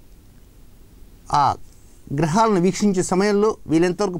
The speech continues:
పది గంటల లోపలే చూడటానికి ప్రయత్నం చేయండి. దేవి ఖడ్గమాల స్తోత్రం ఉంది, ఆ దేవి ఖడ్గమాలని పఠించండి.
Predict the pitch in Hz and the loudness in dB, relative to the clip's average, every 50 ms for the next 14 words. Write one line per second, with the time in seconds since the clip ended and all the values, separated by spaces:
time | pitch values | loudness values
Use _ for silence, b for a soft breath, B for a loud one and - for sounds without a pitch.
0 | - - 170 175 180 185 196 185 214 190 185 208 196 208 214 208 196 - 190 175 | -4 -2 -2 0 0 0 0 0 0 2 2 2 2 0 0 -2 -2 -2 -4 -6
1 | 196 180 185 180 175 - 185 180 175 - 190 170 - - 185 175 139 95 90 - | -4 -4 -4 -4 -4 -2 -2 -2 0 0 -2 -2 0 0 0 0 0 -2 -4 -8
2 | - - - 165 202 226 247 240 254 262 269 247 269 - - - 208 185 180 180 | -12 -6 0 2 2 4 4 4 4 4 2 2 0 -6 -6 -4 -4 -2 0 0
3 | 226 226 214 208 190 175 180 190 190 160 110 - - - - - - 190 202 202 | 0 2 2 2 4 4 4 4 4 4 2 -2 -6 -16 -14 -6 -4 -2 -2 -2
4 | - 208 185 170 143 117 104 - - - - - - - - - - - - - | -2 -2 0 0 0 -2 -4 -8 -12 -18 -20 -20 -20 -20 -20 -20 -20 -20 -12 -4
5 | - 156 143 117 120 160 185 220 220 220 208 - - - - - 196 185 180 247 | -2 -2 -2 0 2 2 2 2 2 0 0 -2 -6 -10 -6 -4 -4 -2 0 0
6 | 254 247 240 220 196 180 165 - 156 139 - 196 170 147 - 123 104 87 - | 0 2 2 2 0 0 -2 -4 -6 -4 -2 -2 -4 -4 -4 -8 -8 -10 -12